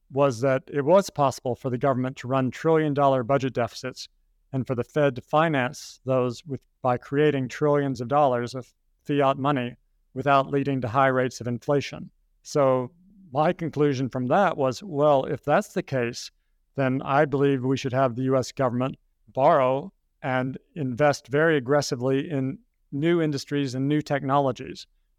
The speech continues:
on a very large scale. Industries and technologies like artificial intelligence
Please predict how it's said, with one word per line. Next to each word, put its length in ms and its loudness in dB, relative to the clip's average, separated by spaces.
on 120 -2
a 20 0
very 260 2
large 300 2
scale. 500 -2
Industries 520 0
and 80 -4
technologies 600 0
like 400 0
artificial 540 0
intelligence 720 0